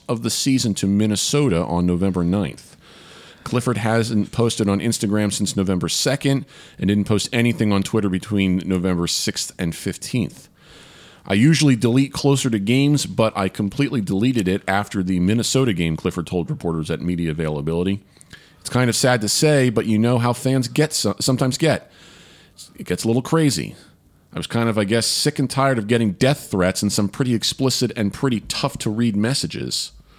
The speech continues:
But, you know, you learn how to deal with certain things and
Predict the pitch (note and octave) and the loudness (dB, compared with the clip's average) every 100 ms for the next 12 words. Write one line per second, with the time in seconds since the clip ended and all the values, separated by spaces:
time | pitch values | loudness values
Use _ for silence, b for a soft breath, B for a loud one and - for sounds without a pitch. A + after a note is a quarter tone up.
0 | B B B B B B B B B B | B B B B B B B B B B
1 | A2 G#2+ B2 B2+ B2+ A#2+ B2+ A2 A#2 C#3 | -4 2 4 4 4 2 2 2 4 4
2 | C#3+ C3+ B2+ A2 C3+ B2 - A2 F#2 F#2+ | 4 4 2 4 2 2 0 0 0 -2
3 | G#2 G2+ G#2+ G2+ - G2+ G2+ G2 G2 F#2 | 0 2 2 0 -2 0 2 2 2 0